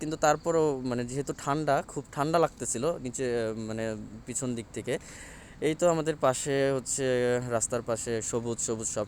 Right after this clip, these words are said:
ঘাস, আহ, কি বলি, ঘাস বলি, ধুর, মাথা মতো সব গেছে, সবুজ সবুজ গা-, গাছ। তো যাই হোক, এই যে একটা পুরনো সাঁকো, এই আমাদের গ্রামে এখন এরকম সাঁকো আছে। আপনাদের, আহ, গ্রামে কি আছে কি না এগুলো জানান-, জানায় না আমাদের। তো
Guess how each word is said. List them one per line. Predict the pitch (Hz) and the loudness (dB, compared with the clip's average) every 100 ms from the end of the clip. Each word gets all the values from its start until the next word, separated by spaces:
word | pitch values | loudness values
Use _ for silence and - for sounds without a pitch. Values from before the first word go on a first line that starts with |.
| - | -2
ঘাস, | 107 117 - | -2 -2 -4
আহ, | - - - - - 104 107 - | -14 -18 -18 -8 -2 2 0 -2
কি | 143 | -2
বলি, | 123 107 | -2 0
ঘাস | 110 117 | 0 0
বলি, | 107 101 | -2 -6
ধুর, | 110 139 127 | -4 -4 -4
মাথা | 101 107 | -6 -6
মতো | 113 107 | -6 -4
সব | 104 110 | -4 -4
গেছে, | 104 - 92 - | -4 -8 -10 -10
সবুজ | 123 120 | -6 -4
সবুজ | 117 117 113 107 | -2 -4 -4 0
গা-, | 107 - - - - | 2 2 -4 -18 2
গাছ। | 131 131 - - - - - - - - - - | 6 6 4 -6 -12 -20 -20 -20 -20 -14 -14 -10
তো | 120 | -4
যাই | 120 127 | 2 2
হোক, | 156 185 - - - | 2 -4 -10 -12 -2
এই | 135 | 2
যে | 147 | 2
একটা | - 135 - - | 2 0 -2 0
পুরনো | 151 156 151 147 139 | 4 6 6 6 4
সাঁকো, | - 151 143 113 | 2 2 2 2
এই | 113 120 120 110 | 4 4 2 2
আমাদের | 120 135 127 135 | 0 0 0 0
গ্রামে | 123 131 131 | 2 2 2
এখন | 120 135 | 0 -2
এরকম | 131 135 | -2 -2
সাঁকো | - 123 123 | -2 -2 2
আছে। | 117 - 131 - - - | 2 0 -4 -6 -14 -2
আপনাদের, | 113 127 127 127 | -2 0 -2 0
আহ, | 123 120 113 113 117 110 110 107 | 2 0 -2 -4 -2 -4 -6 -4
গ্রামে | 113 117 117 | 0 0 -2
কি | 117 | -2
আছে | 110 131 | -2 -2
কি | 127 | -4
না | 123 110 | -2 -2
এগুলো | 110 107 | -2 -2
জানান-, | 104 101 104 123 | -2 -4 -6 -8
জানায় | 110 101 101 | -4 -4 -4
না | 104 | -4
আমাদের। | 104 104 156 - - - - - - - - | -4 -4 -6 -10 -16 -16 -16 -18 -12 -8 2
তো | 135 131 | 4 4